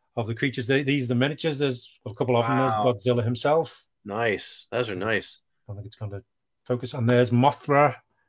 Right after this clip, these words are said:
Speaker 1: which com-, has a nice
Speaker 2: <laughs>
Speaker 1: little stand as well.
Speaker 2: Awesome.
Speaker 1: And there's also King,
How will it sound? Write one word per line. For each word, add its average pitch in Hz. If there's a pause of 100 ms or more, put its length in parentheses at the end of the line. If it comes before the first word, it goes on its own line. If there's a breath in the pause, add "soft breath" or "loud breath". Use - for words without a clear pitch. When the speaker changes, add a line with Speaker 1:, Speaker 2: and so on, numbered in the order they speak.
(100)
Speaker 1:
which 117
com-, 139
has 127
a 117
nice 120
Speaker 2:
<laughs> 120
Speaker 1:
little 131
stand 143
as 123
well. 170 (360)
Speaker 2:
Awesome. 101 (220)
Speaker 1:
And 117
there's 117
also 131
King, 139